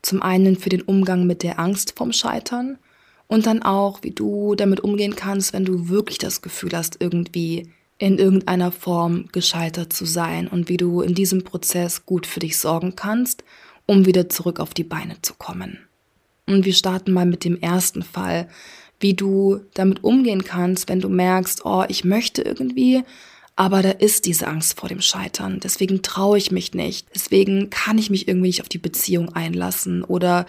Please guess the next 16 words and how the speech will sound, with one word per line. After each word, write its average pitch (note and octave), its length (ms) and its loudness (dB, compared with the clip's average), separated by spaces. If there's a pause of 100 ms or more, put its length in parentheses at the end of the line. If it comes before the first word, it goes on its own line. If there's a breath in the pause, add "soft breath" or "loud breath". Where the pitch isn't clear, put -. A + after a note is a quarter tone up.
deswegen F#3+ 680 2
traue G#3 360 2
ich G3+ 160 -2
mich F#3 180 -2
nicht, F3+ 200 -2
auf F3 140 -6
diese F3+ 260 -2
große F3+ 460 -4
Reise E3+ 320 -2
zu G3+ 140 0
gehen. F3 380 -2 (440 loud breath)
Oder F#3 420 4
deswegen F#3+ 760 0
habe F#3 220 -4
ich - 180 -4
irgendwie G3 600 -2